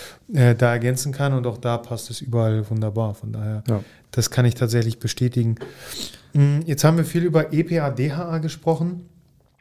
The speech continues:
Speaker 1: Äh, was mir aufgefallen ist, dass einige Anbieter auch immer mal wieder mit der optimalen, also vor allem in Biohacker-Kreisen, äh, recht bekannt, äh, Ben Greenfield, ähm, mit seinem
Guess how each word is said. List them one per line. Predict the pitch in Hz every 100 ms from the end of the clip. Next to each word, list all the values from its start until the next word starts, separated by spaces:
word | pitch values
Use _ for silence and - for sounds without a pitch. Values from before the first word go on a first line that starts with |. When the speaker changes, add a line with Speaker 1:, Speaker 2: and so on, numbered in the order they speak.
| -
Speaker 1:
Äh, | 139 135
was | 123 131
mir | 131 135
aufgefallen | 143 - 156 - 143 143
ist, | 143 - - - - -
dass | 139 120 - -
einige | 135 143 151 135
Anbieter | 135 139 147 147 143
auch | 139 143
immer | - 143 156
mal | 147 135 120 110
wieder | 139 147 143 143 - - - -
mit | 131 131 131
der | 135 131 127 127 131 - _ -
optimalen, | 160 170 - - 151 131 131 127 147 135 104 107
also | 120 113
vor | 110 127
allem | 135 135 135
in | 131 113
Biohacker-Kreisen, | 123 151 135 127 110 - 123 120 120 - - - - -
äh, | 135 127
recht | 120 127 -
bekannt, | 127 - - 131 131 - 175
äh, | 131
Ben | 113 120 127 127
Greenfield, | 120 131 147 143 117 110 110 - -
ähm, | 117 113 117
mit | 117 -
seinem | 120 113